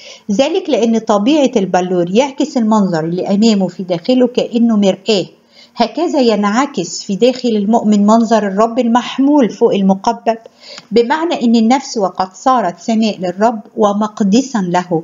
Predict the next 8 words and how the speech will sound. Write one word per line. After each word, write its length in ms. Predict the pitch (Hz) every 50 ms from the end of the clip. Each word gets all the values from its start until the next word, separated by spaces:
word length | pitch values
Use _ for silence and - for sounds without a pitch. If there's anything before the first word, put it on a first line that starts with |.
| - _ _ _ _ _ - -
إنما 400 | 220 214 208 208 202 196 190 185
صارت 520 | 185 - 285 302 302 277 240 202 190 - _
كالبلور 760 | - 208 196 190 180 190 190 185 190 190 240 254 262 233 202
الذي 420 | 170 175 175 175 170 - 190 185
يحمل 400 | 226 240 - - - 208 190 175 -
صورته 600 | - - 277 311 320 - - 330 339 370 359 - _ _ _ _ _ _ _ _ _ _ _ _ _ _ _ _ _ - -
ويعكس 560 | 185 185 175 185 202 190 190 185 - - 185 180
سماته 760 | - - - - 165 151 165 185 202 208 202 208 202 190